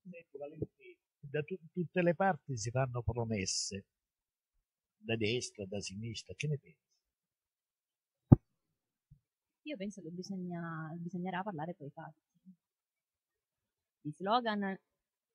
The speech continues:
Speaker 2: no. Eh, scusate, non si sente? Eh, io penso che sì, ecco, bisognerà poi parlare con i fatti.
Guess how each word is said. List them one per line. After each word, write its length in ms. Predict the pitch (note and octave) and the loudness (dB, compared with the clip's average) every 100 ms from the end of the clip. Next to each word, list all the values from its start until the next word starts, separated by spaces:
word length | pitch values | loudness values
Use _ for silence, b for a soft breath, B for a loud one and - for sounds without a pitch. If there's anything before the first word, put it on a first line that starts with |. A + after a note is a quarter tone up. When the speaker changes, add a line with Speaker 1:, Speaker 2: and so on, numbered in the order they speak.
| _ _ _ _ | _ _ _ _
Speaker 2:
no. 180 | G#3+ F#3 - _ _ _ _ _ _ _ _ _ _ _ _ _ _ _ _ _ _ _ _ - - _ _ _ _ _ _ | -4 -4 -4 _ _ _ _ _ _ _ _ _ _ _ _ _ _ _ _ _ _ _ _ -20 -20 _ _ _ _ _ _
Eh, 160 | G#3 - - - | 4 4 -4 -12
scusate, 340 | - G3+ F3+ | -4 0 4
non 140 | F3+ | 4
si 100 | F3+ | 4
sente? 400 | F#3+ E3+ F3 - G3+ C4 C4+ - E3 B B B B | 2 4 4 2 2 2 -4 -8 -8 B B B B
Eh, 240 | F3 D#3+ F3+ - - | -2 0 -4 -8 8
io 240 | C4+ D4 | 10 10
penso 600 | - B3+ C4 C4+ - C4 | 8 6 6 2 2 0
che 880 | A3+ G#3+ G#3 G#3 F#3+ F#3+ F#3 F#3 F3+ | 4 6 6 8 6 6 8 6 4
sì, 420 | - - G#3 G3+ - _ | -2 0 2 2 -2 _
ecco, 400 | F#3 F3 - F#3 | 0 0 0 2
bisognerà 1040 | G3 A3+ A#3+ A#3 A#3 A#3 A#3 A3+ G#3 G#3+ G#3+ | 4 4 6 8 8 8 8 10 10 10 8
poi 580 | G3+ G3+ G#3 G#3 G3+ G3 | 8 10 10 8 6 6
parlare 320 | G3 G3 G3+ | 6 8 6
con 160 | G#3 F3 | 6 4
i 80 | F3 | 4
fatti. 640 | - D3+ - _ - D#3 | 4 2 2 _ 2 4